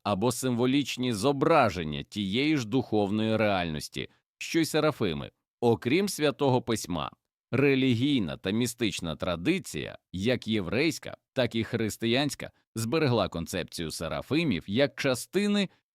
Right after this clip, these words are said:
вищих ангельських ієрархій. У таких творах, як Небесна ієрархія псевдодіонісія,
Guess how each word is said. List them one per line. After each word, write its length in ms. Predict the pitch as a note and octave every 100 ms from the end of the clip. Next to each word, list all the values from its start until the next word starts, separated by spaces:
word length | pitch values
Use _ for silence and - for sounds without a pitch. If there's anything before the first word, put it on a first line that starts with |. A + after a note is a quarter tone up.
| -
вищих 600 | A#2+ D#3+ - D3+ C#3+ -
ангельських 720 | G#2+ G#2 A2 A2+ G#2+ A#2 G#2 -
ієрархій. 800 | A#2+ A#2 A#2 C3+ G#2+ - C2 - _ -
У 100 | G3
таких 420 | G3+ F3+ A#3 G#3
творах, 500 | - A2 G#2+ D2 A#1
як 320 | - F#2+ F2+ -
Небесна 600 | C3+ D#3 G#2 E2 - D#2
ієрархія 760 | D2 D#2+ F2+ C3+ D#3+ - D#2 C2+
псевдодіонісія, 1300 | - B2+ A#2 G#2 A#2 A#2+ D#3 D#3+ G3 D#3+ F2 C#2+